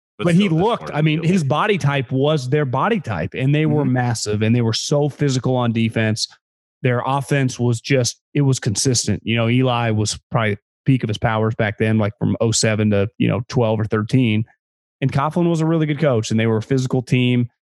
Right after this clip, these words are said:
Speaker 2: and they were good. Obviously, I think my second year in the N F L, they won the Super Bowl. Uh, and the team that I've seen, you know, the last several years just doesn't have the same talent.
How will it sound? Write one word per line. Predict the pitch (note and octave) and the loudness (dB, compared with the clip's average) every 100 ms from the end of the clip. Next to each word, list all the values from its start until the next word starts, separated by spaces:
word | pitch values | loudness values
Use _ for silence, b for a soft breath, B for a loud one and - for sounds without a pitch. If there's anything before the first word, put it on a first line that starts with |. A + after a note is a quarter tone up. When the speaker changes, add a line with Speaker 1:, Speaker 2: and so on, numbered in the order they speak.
| _ _ _ _ - | _ _ _ _ -4
Speaker 2:
and | A#2 A2+ A2+ | 0 0 2
they | A#2+ | 2
were | A2+ | 2
good. | A#2+ G#2 | 2 2
Obviously, | A2 A2 - A2 | 2 0 0 0
I | G#2+ | 2
think | A#2+ | 2
my | A2 | 0
second | G#2+ B2+ A#2 | 0 0 0
year | A2+ A#2 | 2 2
in | A#2 | 2
the | A2 | 2
N | A2 | 0
F | A2 | 0
L, | A2 | 0
they | G#2+ | 2
won | G#2 A2+ A2 | 2 2 0
the | G2+ | 0
Super | A#2+ G#2 | 0 0
Bowl. | G2 G2 - _ _ _ _ - | 0 -2 -2 _ _ _ _ -4
Uh, | A2 G#2 G2+ G#2 _ - | -2 0 0 -4 _ -4
and | A#2 A2+ | 0 0
the | A2 | 0
team | C3 B2 A#2+ | 0 2 2
that | A2+ A2 | 2 0
I've | A#2 A2+ | -2 -2
seen, | - A#2 A2+ A2 G#2+ - | 0 2 2 0 -2 -2
you | |
know, | A#2 | 0
the | G#2+ | 2
last | A2+ A2 - | 0 -2 -2
several | C3+ C#3 | 0 0
years | A2 A2+ | 0 0
just | A#2 - - | -2 -2 0
doesn't | B2 A#2 | 0 2
have | A2+ A2+ | 0 0
the | A2+ | 0
same | A2 G2+ | 0 0
talent. | - A#2+ B2+ B2 | -2 -2 0 -2